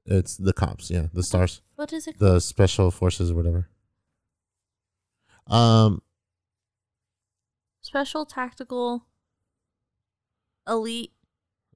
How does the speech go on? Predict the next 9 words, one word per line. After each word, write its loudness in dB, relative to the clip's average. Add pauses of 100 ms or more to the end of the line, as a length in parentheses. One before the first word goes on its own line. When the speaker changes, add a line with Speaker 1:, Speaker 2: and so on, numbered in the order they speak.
(140)
Speaker 1:
Elite? -2
No. -2
Speaker 2:
raccoon. -6 (680)
Speaker 1:
N-, -12 (160)
raccoon. -8 (420)
Raccoon. -16 (1300)
Um, 2 (580)
R 0
C -2